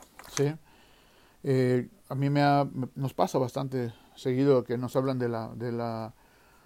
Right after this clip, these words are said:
chica de los alfajores, porque la ven en redes sociales,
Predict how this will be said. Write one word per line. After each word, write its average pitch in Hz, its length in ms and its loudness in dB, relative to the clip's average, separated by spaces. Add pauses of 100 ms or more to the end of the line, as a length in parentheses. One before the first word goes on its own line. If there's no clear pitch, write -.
(260)
chica 156 200 4
de 147 40 8
los 143 180 4
alfajores, 139 680 6
porque 139 300 2
la 139 140 12
ven 143 160 8
en 139 100 2
redes 147 200 10
sociales, 139 600 10